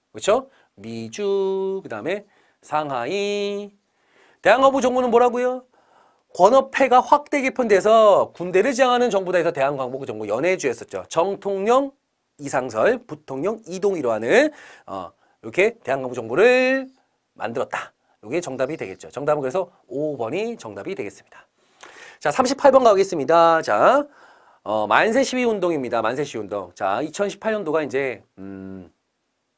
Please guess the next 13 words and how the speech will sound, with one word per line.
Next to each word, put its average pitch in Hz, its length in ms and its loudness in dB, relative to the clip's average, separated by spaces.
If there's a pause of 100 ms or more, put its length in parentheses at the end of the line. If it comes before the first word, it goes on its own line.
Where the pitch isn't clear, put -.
(1200)
이게 120 280 0
그 95 680 -16
우리 92 300 -16 (480)
삼일 214 280 -2
운동 165 200 -2
백 117 160 -10
주년이죠. 123 560 -8
임시정부 139 640 -4
설립 160 260 -8
백 110 140 -12
주년이기도 107 480 -14
하고요. 85 240 -18
그쵸? - 200 -10